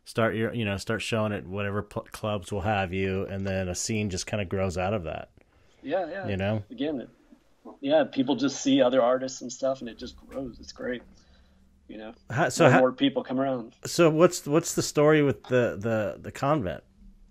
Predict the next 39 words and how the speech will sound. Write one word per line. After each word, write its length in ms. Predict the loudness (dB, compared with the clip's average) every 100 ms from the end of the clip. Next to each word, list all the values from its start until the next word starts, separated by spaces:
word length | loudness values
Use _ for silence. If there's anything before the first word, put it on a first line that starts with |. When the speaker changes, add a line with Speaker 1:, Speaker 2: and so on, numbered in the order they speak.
| -20 -20 -10
Speaker 1:
The 80 | -8
Speaker 2:
Oh, 40 | -4 4 6
the 80 | 8
Speaker 1:
convent? 60 | 6
Speaker 2:
convent's, 580 | 6 4 -2 -4 -8 _ -14 -14 -14 _ _ -20 _ -2
Speaker 1:
What's 120 | 2
Speaker 2:
convent's, 280 | 2 2 -4 -6 -2
it's, 200 | -2 -2
it's 140 | -2
amazing. 300 | 4 4 4
We've 80 | 0
been 140 | -2 -2
here 120 | -4
for 100 | 0
about 240 | 0 0
six 320 | -4 -8 -6 -6
years, 440 | -4 -4 -8 -12 -8
and, 160 | -4
uh, 220 | -2 -2 0
Speaker 1:
Oh, 160 | 2 2
wow. 300 | 2 0 -4 -14 -20 -20 -12 -4
Speaker 2:
and, 160 | 0
uh, 260 | 2 2 0 -2
we 120 | 6
haven't 160 | 6 6
been 140 | -4
doing 200 | -2 -6
the 60 | -6
gallery 340 | -4 -2 -2
that 140 | -6 -12
entire 360 | -10 -6 -4
time. 80 | 4
Speaker 1:
What, 220 | 6 6
Speaker 2:
It 100 | 4
Speaker 1:
what 260 | 4 8 10
is 80 | 10
Speaker 2:
started 160 | 8
Speaker 1:
it? 40 | 8
Speaker 2:
off 220 | 4